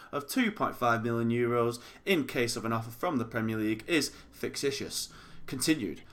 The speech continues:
However, the news that the player in question will leave the team on Tuesday is completely untrue. The initiative regarding Wout Weghorst belongs entirely to Besiktas.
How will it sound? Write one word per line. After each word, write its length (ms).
However, 440
the 80
news 300
that 120
the 60
player 340
in 140
question 400
will 160
leave 260
the 60
team 240
on 80
Tuesday 400
is 80
completely 460
untrue. 480
The 80
initiative 480
regarding 400
Wout 240
Weghorst 440
belongs 360
entirely 480
to 200
Besiktas. 640